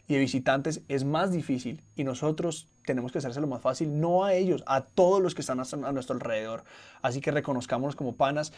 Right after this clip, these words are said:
qué bueno que están ahí conectados, eh, y además sumándose de alguna manera, simplemente dándole clic acá a, a Somos Panas Colombia y a este magazine,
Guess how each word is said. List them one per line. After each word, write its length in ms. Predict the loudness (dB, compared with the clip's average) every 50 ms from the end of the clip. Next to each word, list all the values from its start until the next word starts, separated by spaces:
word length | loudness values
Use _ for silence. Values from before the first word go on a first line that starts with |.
| -20 -20 -10 -2
qué 100 | 0 4
bueno 280 | 4 6 6 4 2 0
que 80 | -2
están 160 | -2 -2 -2
ahí 60 | -2 -2
conectados, 640 | -2 -2 -2 0 0 2 2 2 2 0 -2 -6 -6
eh, 300 | -4 -2 0 0 0 0 -2
y 80 | -2
además 240 | -2 -2 -2 -4 -4
sumándose 560 | -2 -2 0 0 0 0 0 0 -2 -2 -2 -2
de 400 | -2 -2 0 0 0 -2 -4 -6 -6
alguna 420 | -4 -2 -2 0 0 0 -2 -2 0
manera, 380 | -2 -2 -2 -2 -2 -2 -2
simplemente 480 | -4 -6 -6 -4 -4 -4 -2 -2 -2 -2
dándole 260 | 0 0 -2 -2 -4
clic 200 | -6 -10 -12 -10
acá 300 | -4 -2 -2 -2 -2 -4 -10 -18 -20 -20 -20 -20 -12 -4 0
a, 280 | 2 2 4 4 2 2 -2 -4 -6 -6 -4
a 120 | -4 -4
Somos 280 | -2 -2 -2 -2 0 4
Panas 280 | 4 4 4 4 0
Colombia 540 | -2 0 0 2 2 0 0 0 0 0 -2
y 100 | -2 -4
a 60 | -4 -4
este 180 | -4 -4 -2
magazine, 580 | 0 2 2 2 0 -2 -2 -4 -4 -4 -6